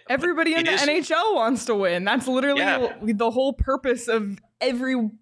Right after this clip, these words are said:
Speaker 2: player in this league on all thirty-two teams. There's not one person
Speaker 1: Yeah.
Speaker 2: who doesn't. So I just, it bothers me because what puts you above anybody else's desire to win?
Speaker 1: And I'm not sure, yeah, I'm not,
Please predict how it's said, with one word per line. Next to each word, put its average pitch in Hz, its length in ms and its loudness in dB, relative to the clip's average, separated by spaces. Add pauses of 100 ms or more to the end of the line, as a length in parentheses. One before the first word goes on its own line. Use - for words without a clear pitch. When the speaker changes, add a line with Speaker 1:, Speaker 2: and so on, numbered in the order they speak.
(120)
Speaker 2:
player 262 340 2
in 196 100 2
this 202 180 2
league 214 380 0
on 180 120 2
all 202 200 2
thirty-two 226 560 0
teams. 226 480 -6
There's 202 140 -2
not 226 160 2
one 220 180 2
person 240 260 0
Speaker 1:
Yeah. 247 80 2
Speaker 2:
who 226 60 2
doesn't. 214 480 0
So 202 220 2
I 208 160 2
just, 247 260 -2 (260)
it 196 200 0
bothers 254 400 2
me 269 260 4
because 220 380 2
what 226 220 0
puts 233 280 -2
you 240 240 2
above 214 440 0 (500)
anybody 233 420 2
else's 202 400 0
desire 180 460 -4
to - 160 -6
win? - 140 -10 (680)
Speaker 1:
And 156 100 0
I'm 156 140 0
not 170 200 0
sure, - 360 0
yeah, 101 260 2
I'm 113 80 0
not, 131 140 -2